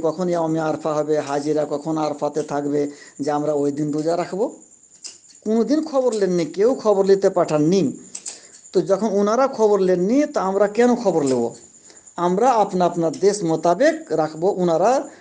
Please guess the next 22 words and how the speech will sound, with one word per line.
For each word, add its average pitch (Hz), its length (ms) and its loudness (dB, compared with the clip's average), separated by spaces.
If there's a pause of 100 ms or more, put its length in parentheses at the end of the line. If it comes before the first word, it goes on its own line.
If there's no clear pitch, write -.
(120)
যেমন 165 280 2
আপনা 160 300 0
আপনার 156 220 0
মোতাবেক 147 480 0
রেখেছিলেন, 147 500 2
সাহাবা 143 400 0
একরাম, 143 260 0
তাবে 135 380 0
নেজাম, 131 500 -2 (440)
এদিক 175 400 2
দিয়েও 185 480 2
ইয়ামে 160 340 2
আরফা 151 320 0
রোজা 147 280 -2
আপনা 165 340 -4
আপনার 147 300 -4
দেশ 147 220 -4
মোতাবেক 135 500 -4
রাখাটাই 131 420 -4
সঠিক - 400 -10
মনে 117 220 -8
হচ্ছে। 113 320 -14